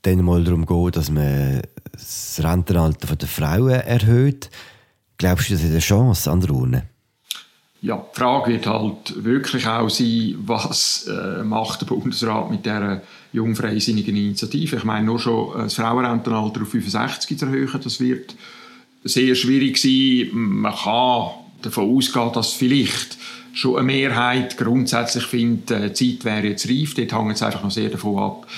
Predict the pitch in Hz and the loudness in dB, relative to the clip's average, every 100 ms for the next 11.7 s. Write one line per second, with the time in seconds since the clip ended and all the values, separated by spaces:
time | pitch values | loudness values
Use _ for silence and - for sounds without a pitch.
0 | - - 101 110 123 - 139 135 131 139 | -14 -6 -4 -2 -2 -2 -2 0 -2 0
1 | 123 120 131 120 123 123 123 123 - - | 0 0 0 0 0 0 0 0 0 0
2 | 123 117 - 107 101 120 113 104 120 113 | 2 2 0 -2 0 0 0 0 0 0
3 | 131 - 113 110 120 117 110 120 110 - | 0 0 -2 0 0 0 0 -2 -2 -2
4 | - 104 98 - - - - 113 104 - | -2 0 -2 -6 -20 -20 -6 -2 -2 -4
5 | 104 117 156 151 139 127 143 110 90 87 | -4 0 0 0 -2 0 0 0 0 0
6 | - 113 101 95 98 98 - 104 98 92 | -4 -6 -4 -2 -2 -2 -4 -6 -4 -6
7 | - - - - - - 110 - - 113 | -8 -10 -12 -10 -12 -12 -10 -8 -4 -2
8 | 113 113 101 117 - - 120 117 117 120 | 0 0 0 0 -2 -2 0 0 0 -2
9 | 131 123 95 - - 85 - 95 95 87 | 0 0 0 -8 -16 -16 -12 -12 -10 -12
10 | 95 - _ - 95 - - 104 135 - | -14 -18 _ -10 -8 -10 -8 -8 -6 -4
11 | 123 127 131 123 131 127 | -4 -4 -6 -6 -4 -4